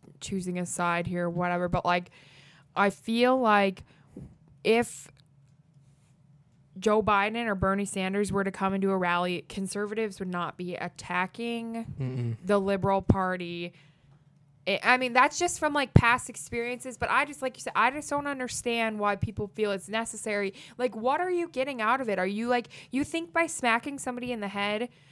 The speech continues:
Speaker 1: you're gonna get them to sway over to your side? Like,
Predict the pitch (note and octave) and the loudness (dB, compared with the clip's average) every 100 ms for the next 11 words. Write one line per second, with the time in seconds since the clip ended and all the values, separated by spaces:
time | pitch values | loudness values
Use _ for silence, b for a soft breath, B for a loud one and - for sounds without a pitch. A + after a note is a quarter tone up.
0 | b G3 A#3 A3 A3 G3+ G#3+ A3+ A3 G#3 | b 2 2 4 0 0 2 0 -2 0
1 | G3 E3 - _ - - G#3 G3 G#3+ G#3+ | 0 0 -4 _ -10 -2 2 4 4 2
2 | G#3 G3 F#3 F#3 G#3+ F#3 F3+ F3+ G#3+ A#3+ | 2 0 -2 -2 -2 0 2 2 0 -2
3 | G3+ F3+ F3 | -2 -2 -4